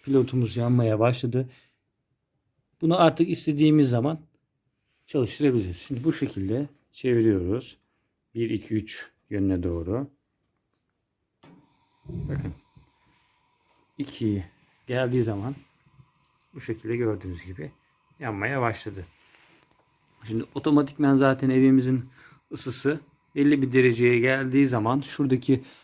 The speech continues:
e, numaraların anlamı odur. Yani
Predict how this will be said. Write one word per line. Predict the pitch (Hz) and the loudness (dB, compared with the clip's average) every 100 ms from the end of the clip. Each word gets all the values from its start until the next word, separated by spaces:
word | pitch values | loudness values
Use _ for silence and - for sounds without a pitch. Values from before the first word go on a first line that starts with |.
| _ | _
e, | 117 110 113 123 | -2 2 4 6
numaraların | 139 139 127 127 131 | 6 6 4 2 2
anlamı | 127 123 143 175 | 2 0 0 0
odur. | 120 101 - - | -2 -2 -8 -10
Yani | 113 110 107 | -6 -4 -6